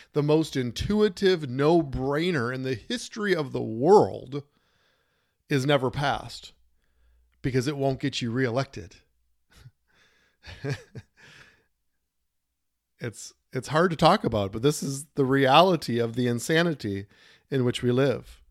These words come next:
Biden actually thought printing more money might help, but that's why all the prices went up. That's why you're spending so much more at the grocery store, because the Biden administration has spent wildly and printed more money.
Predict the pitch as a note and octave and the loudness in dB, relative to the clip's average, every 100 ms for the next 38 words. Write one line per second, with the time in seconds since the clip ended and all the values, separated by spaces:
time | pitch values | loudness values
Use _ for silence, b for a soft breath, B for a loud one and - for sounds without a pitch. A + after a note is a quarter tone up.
0 | _ _ _ _ _ C#3 D#3+ D#3 C3 - | _ _ _ _ _ 6 6 6 2 2
1 | C3 A#2+ D3 C3 - D#3+ D3 B2+ A#2+ A#2+ | 0 0 2 2 2 -2 -2 -4 -2 -2
2 | A2+ D#3 D#3 G#2+ - _ B2 A2+ G#2 A2 | 0 0 0 -6 -10 _ -4 -2 -2 -4
3 | A2+ - - _ _ _ _ _ _ _ | -4 -8 -20 _ _ _ _ _ _ _
4 | _ _ _ _ C#3+ B2+ D3 C#3+ - D3 | _ _ _ _ -2 0 2 0 2 4
5 | C#3 C3 B2+ C3 D#3 C#3 - A#2 A2+ B2 | 6 6 4 2 2 0 0 -6 -4 -2
6 | A#2+ G2+ C3+ C3 D3 B2+ B2 C3+ - C#3 | -2 0 -4 0 -2 0 0 -2 -2 -4
7 | B2+ A2+ - C#3+ C#3 A#2 C3+ B2+ B2 B2 | -4 -8 -4 -4 -4 -4 -2 -2 -4 -8
8 | A#2+ C3+ D3 - A#2 - A2 G#2+ G#2+ b | -4 -2 -4 -4 -8 -6 -8 -8 -10 b
9 | b b b b - C3+ C#3+ B2 A2 - | b b b b -6 0 0 0 -4 -16
10 | _ - C3 C#3 D#3+ B2+ B2+ A#2 - A#2 | _ -6 2 2 2 0 -4 -6 -6 -6
11 | A2 A#2+ A2 A2 b b _ B2+ - - | -4 -8 -12 -14 b b _ -6 -6 -2
12 | E3 D3+ D3+ C#3 C3 C#3 C3 D3 C#3+ C3 | 2 2 0 0 2 2 0 -2 -2 -4
13 | A2+ D#3+ D#3 C#3 B2 A#2+ B2 C#3 A2+ A2+ | -4 -2 0 0 0 -2 0 0 -2 -8